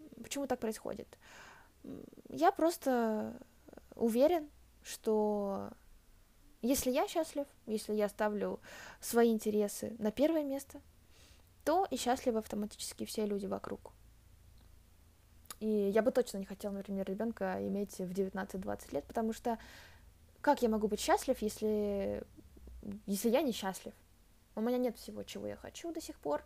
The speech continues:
ам, у меня нет, э, там, каких-то реализованных целей в карьере, я даже университет условно не закончил. Как я могу быть счастлив, как я могу дать что-то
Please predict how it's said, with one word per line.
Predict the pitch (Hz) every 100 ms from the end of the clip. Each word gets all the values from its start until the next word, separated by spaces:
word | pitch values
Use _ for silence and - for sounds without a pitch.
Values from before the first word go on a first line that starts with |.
| - - - -
ам, | 214 208 208 196 208 220
у | 214
меня | 240 247
нет, | 247 233 -
э, | 208 202 196
там, | 185 196
каких-то | 202 208 - - - - 214
реализованных | 208 208 208 208 202 -
целей | - 247
в | 226
карьере, | 240 254 320 320 311 - - 262
я | 247
даже | 254 262
университет | 247 240 - 240 -
условно | - 196
не | 190 190
закончил. | 185 - 101 -
Как | - 240
я | 220
могу | 202 196
быть | 202
счастлив, | - 311 392 - 262
как | 254 -
я | 247
могу | 233
дать | 220 262 -
что-то | - 220 214